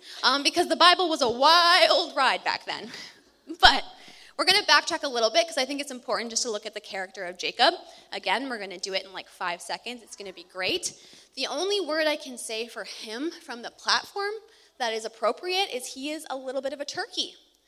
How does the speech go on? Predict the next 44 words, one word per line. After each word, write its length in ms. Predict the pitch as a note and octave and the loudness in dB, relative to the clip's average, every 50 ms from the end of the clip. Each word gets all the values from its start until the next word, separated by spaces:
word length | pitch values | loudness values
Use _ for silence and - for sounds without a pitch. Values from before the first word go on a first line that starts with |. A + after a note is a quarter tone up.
| _ _ _ _ _ _ | _ _ _ _ _ _
He's 200 | _ B3 C4 C4+ | _ -12 -8 -8
a 80 | D#4 D#4+ | -6 -4
turkey. 280 | - F#4 G4+ G4 E4 | -4 -4 0 2 2
<laughs> 40 | D#4 | 2
If 80 | D4+ D#4 | 2 2
you 180 | F#4 F4+ F4 | -2 -2 0
know 160 | F#4 F4+ F#4+ - | 0 0 0 0
the 120 | F#4 F#4 | 0 -2
story, 360 | - - F#4+ G4 D4+ B3 C4 | -2 -2 0 0 2 0 0
he's 220 | A#3+ B3+ C4 B3 C#4 | -2 -6 -8 -6 -4
a 60 | D#4+ | -4
turkey. 420 | - F4+ F#4+ A4 F#4 D4+ F#3 - - - - - - - - - - - - - | 0 0 0 0 -2 -6 -12 -12 -12 -20 -20 -20 -20 -18 -18 -18 -18 -18 -8 -6
And 360 | A#3+ C4+ C#4 D#4 D#4 D#4 D#4 | -2 0 2 4 2 2 0
so 520 | - - - F4+ D4+ A#3 G#3+ G#3 B3 G4 F#4 | -2 -2 6 8 8 8 8 6 4 0 -2
he 160 | - C#4+ C#4+ | -4 -6 -6
has 260 | D4+ D4 D4 D4+ D#4+ G4 | -2 2 2 2 2 2
an 60 | - | -6
older 280 | - B3 B3+ B3+ C#4+ | -6 -6 -4 -4 -6
brother 420 | B3+ - G#3+ G3 G3 G#3 G#3 A#3+ A#3+ B3 | -2 0 0 0 2 0 -2 -4 -4 -6
named 240 | B3 B3+ C#4+ C#4 - | -6 -6 -6 -6 -8
Esau, 440 | E3+ D#3+ - - F#3+ F3 F3 C#4 F4 - _ - _ _ _ _ _ _ _ - _ _ _ - - | -14 -12 -10 -10 -8 -4 -6 -6 -6 -6 _ -20 _ _ _ _ _ _ _ -20 _ _ _ -20 -18
and 100 | A#3+ B3+ | -16 -10
his 180 | C4+ D4 D4 - | -8 -8 -8 -6
father, 420 | - B3+ A3+ A3 A#3 C4+ E4 - - - | 4 6 6 6 6 4 -2 -2 -2 -4
Isaac, 340 | G#3+ G3+ G#3 G3 A#3 - - | -4 -4 -4 -4 -6 -6 -4
I 60 | A3+ | -4
know 160 | - C4 B3+ | -2 0 -2
a 20 | C4+ | 0
lot 240 | A#3+ A3 A3+ A#3 | 4 4 4 4
of 60 | A#3 A3+ | 2 -4
names. 360 | G3+ F#3+ F3+ E3 E3+ F3 - | -4 -4 -4 -4 -6 -6 -10
It's 120 | G3+ - | -4 -4
like 120 | C4+ C4 C4 | -4 -4 -4
watching 420 | G#3 F#3 F#3+ F#3+ - - B3 A3+ | -4 -4 -4 -4 -4 -8 -8 -8
a 60 | G#3 F#3+ | -10 -10
reality 440 | F#3 F3 F3 F3+ F3+ F3+ F#3 F#3 | -8 -8 -4 -4 -4 -4 -4 -8
T 200 | - - - F#3+ | -12 -12 -14 -12
V 140 | E3+ E3+ G3 | -14 -12 -10
show, 200 | - - - - | -10 -8 -8 -10
and 120 | E3+ F3+ F#3 | -10 -12 -14
you 120 | G3+ G#3+ | -16 -16
have 140 | A3+ G3+ F#3+ | -16 -16 -16
no 560 | F#3+ G3+ G#3+ A3+ A#3+ B3+ C4 B3 B3+ B3+ A#3 | -16 -16 -12 -10 -6 -2 2 4 6 8 6
idea 500 | A3+ A3 G#3 - F#3+ F#3+ F#3 E3 C#3 | 6 4 2 -2 -4 -2 0 0 -2